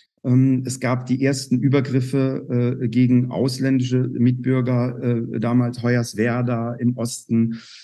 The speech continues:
Ähm, das war ganz, äh, ähm, ähm, extrem und hat uns sehr beschäftigt. Und ich wollte etwas zu diesem Thema machen. Ja.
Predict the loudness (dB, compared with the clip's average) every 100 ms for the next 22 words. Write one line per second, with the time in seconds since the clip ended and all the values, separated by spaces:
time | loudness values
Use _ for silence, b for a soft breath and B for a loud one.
0 | _ -6 0 4 4 4 0 -4 -4 -2
1 | -2 -4 -2 0 -2 -4 -4 0 0 -2
2 | -10 -10 -4 -2 -4 -2 2 4 4 2
3 | 2 0 -4 -10 -14 -10 -8 -6 0 4
4 | 4 4 2 0 2 0 0 -2 -2 -2
5 | -4 -6 -20 -2 4 4 4 4 4 2
6 | -2 -2 -2 -2 2 2 2 2 6 8
7 | 6 0 -6 -10 -14 _ _ _ _ -10
8 | -10